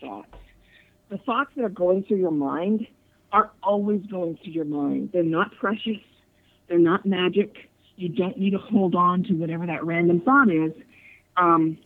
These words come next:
until they stop speaking so you can articulate it, right? We spend a lot of time not listening so that we can hold on some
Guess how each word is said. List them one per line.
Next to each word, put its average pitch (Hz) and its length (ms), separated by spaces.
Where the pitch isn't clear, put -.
until 190 400
they 185 180
stop 151 220
speaking 170 560
so 170 80
you 156 220
can 143 420
articulate - 600
it, - 200
right? 160 340
We 226 300
spend 214 240
a 175 40
lot 170 300
of 196 100
time 170 280
not 160 200
listening 151 480
so 180 60
that 170 120
we 160 120
can 160 140
hold 185 480
on 147 440
some 175 160